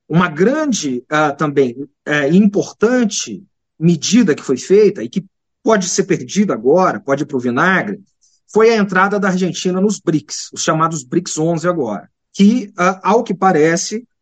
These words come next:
o atual governo, que venceu as eleições, o governo Milei, que toma posse no próximo dia dez, vai se recusar a concretizar essa entrada. Era uma entrada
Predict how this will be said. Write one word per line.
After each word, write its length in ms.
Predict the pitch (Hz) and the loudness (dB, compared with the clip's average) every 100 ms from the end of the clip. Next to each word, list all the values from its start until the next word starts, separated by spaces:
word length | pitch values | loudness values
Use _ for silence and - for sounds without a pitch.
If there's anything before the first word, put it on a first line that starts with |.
| _ | _
o 100 | 160 | -2
atual 340 | 175 165 170 185 | 0 4 4 4
governo, 520 | 147 127 127 165 190 | 0 2 4 4 2
que 120 | - | 0
venceu 280 | 127 123 131 | -4 -4 -4
as 100 | 127 | -2
eleições, 540 | 139 202 - 165 196 | 0 0 -2 -2 0
o 60 | 160 | 0
governo 340 | 123 120 120 | -2 -2 -2
Milei, 300 | 160 185 151 | 2 4 4
que 100 | 190 | 2
toma 240 | - 139 127 | -2 -4 -2
posse 300 | 123 123 127 | -2 -2 -6
no 80 | 104 | -4
próximo 340 | 123 123 123 | -4 -2 -4
dia 200 | 120 220 | 0 0
dez, 540 | 170 156 175 214 - - _ _ - | 2 2 2 0 -6 -14 _ _ -6
vai 240 | 139 208 | 0 0
se 120 | 208 | 2
recusar 520 | 202 202 165 151 170 196 | 0 0 -2 0 0 0
a 40 | |
concretizar 760 | 208 196 190 151 143 160 190 202 _ _ _ _ _ | -2 -2 -2 -4 0 2 2 -2 _ _ _ _ _
essa 480 | 170 180 175 196 190 | -2 0 0 0 0
entrada. 520 | 196 208 190 143 107 156 | 0 -2 0 0 -2 -4
Era 160 | 269 | 0
uma 100 | 233 | 0
entrada 340 | 196 175 156 | 2 0 -2